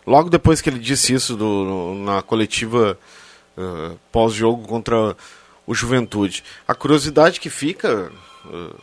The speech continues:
cara, mesmo, na se-, pra segunda-feira é qual é o time do Grêmio, porque o Wagner Mancini já vai ter o, até segunda-feira uma semana de, de treino, que é o que,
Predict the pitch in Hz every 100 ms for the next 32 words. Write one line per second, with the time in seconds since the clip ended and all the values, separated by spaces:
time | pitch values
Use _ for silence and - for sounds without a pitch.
0 | - 104 101 101 90 110 113 - 147 139
1 | 143 - 143 139 139 - 131 143 202 220
2 | _ _ 180 196 160 202 220 - 160 156
3 | 135 127 143 175 - - 123 110 - -
4 | - 113 135 131 143 139 - 151 143 135
5 | 123 131 127 131 117 - - - - 87
6 | 120 - 131 143 143 135 131 - 135 131
7 | 131 139 - 131 127 156 196 120 - _
8 | _ _ _ _ _ 107 123 113 110 101
9 | 92 - - - _ _ 101 113 - 139
10 | 147 185 160 127 120 104 107 143 147 120
11 | 104 95